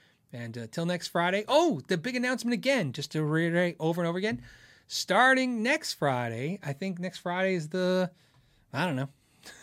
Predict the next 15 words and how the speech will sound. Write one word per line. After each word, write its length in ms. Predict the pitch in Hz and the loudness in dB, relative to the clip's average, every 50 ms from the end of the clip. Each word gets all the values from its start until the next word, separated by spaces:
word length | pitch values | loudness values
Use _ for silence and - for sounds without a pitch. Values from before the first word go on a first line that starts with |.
| - - - - - - - - 1077 1077 _ _ _ - - - - - | -20 -20 -20 -20 -20 -20 -20 -20 -20 -20 _ _ _ -20 -20 -20 -16 -10
What 120 | - 262 277 | -6 -4 -4
is 140 | 330 233 | -2 -2
next 200 | 156 147 143 131 | -2 -4 -6 -6
Friday? 400 | - - 143 135 139 139 127 123 - - - - - - - _ _ _ _ _ _ _ _ _ - | -6 -6 -4 -4 -2 -4 -4 -6 -8 -12 -20 -20 -20 -20 -20 _ _ _ _ _ _ _ _ _ -12
Like, 180 | 123 123 123 - - | -12 -10 -10 -8 -4
obviously, 440 | 139 151 180 190 - - 139 151 | 0 0 0 0 0 0 0 2
I 40 | 156 | 2
have 120 | 147 160 170 | 2 0 -2
a 60 | 165 | -4
calendar, 500 | - - 175 208 247 185 131 113 104 - _ _ - _ _ _ _ _ _ _ _ _ _ - - | -4 -4 -4 -2 0 0 -2 -2 -4 -8 _ _ -20 _ _ _ _ _ _ _ _ _ _ -18 -10
and 100 | - 127 | -8 -6
I'm 100 | 123 123 | -4 -2
not 180 | 135 147 151 131 | -2 -2 -2 0
using 320 | 139 156 147 123 123 104 | 0 0 0 0 -4 -8
it. 100 | 101 - | -8 -12